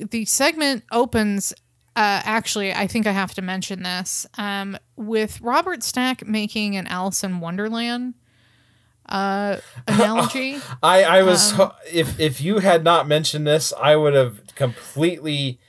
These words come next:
Speaker 2: stopped you in your tracks.
Speaker 1: <laughs>
Speaker 2: To, so please continue.
Speaker 1: <laughs> Yeah, I, re-, I realized I was getting too far ahead of myself, but yeah, we gotta talk about Robert Stack <laughs> in this opener here. Um, yeah, so he's making this,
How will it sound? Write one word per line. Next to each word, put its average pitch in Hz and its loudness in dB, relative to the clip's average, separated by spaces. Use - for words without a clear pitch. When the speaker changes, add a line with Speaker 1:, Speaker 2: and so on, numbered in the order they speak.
Speaker 2:
stopped - 2
you 156 4
in 151 2
your 143 2
tracks. 131 2
Speaker 1:
<laughs> - -10
Speaker 2:
To, 120 -4
so 113 0
please 156 0
continue. 127 0
Speaker 1:
<laughs> 320 -12
Yeah, 277 2
I, 262 4
re-, 269 0
I 262 2
realized 294 2
I 262 4
was 247 0
getting 233 0
too 226 -2
far 208 0
ahead 190 0
of 190 -4
myself, 180 -6
but 190 -8
yeah, 247 0
we 262 0
gotta 302 2
talk 240 2
about 185 -2
Robert 180 -2
Stack - -2
<laughs> - -20
in 330 -4
this 262 2
opener 208 0
here. 185 -2
Um, 202 2
yeah, 240 0
so 226 -2
he's 285 -2
making 466 2
this, - 2